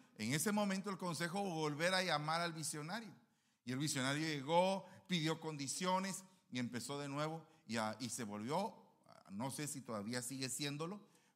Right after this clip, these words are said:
pero la compañía más cara del mundo. O sea que es como que un modelo en el cual a nosotros en la vida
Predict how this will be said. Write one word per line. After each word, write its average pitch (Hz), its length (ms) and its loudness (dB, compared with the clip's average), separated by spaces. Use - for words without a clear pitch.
pero 110 120 -2
la 107 140 0
compañía 113 500 2
más 127 260 0
cara 127 260 -2
del 92 120 -4
mundo. 87 260 -6
O 120 80 -2
sea 160 240 4
que 139 500 -2
es 160 200 -2
como 220 260 -2
que 208 100 -6
un 226 120 0
modelo 214 420 0
en 131 140 -2
el 120 160 0
cual 170 360 4
a 131 100 -2
nosotros 123 720 -4
en 123 260 2
la 113 140 4
vida 147 440 0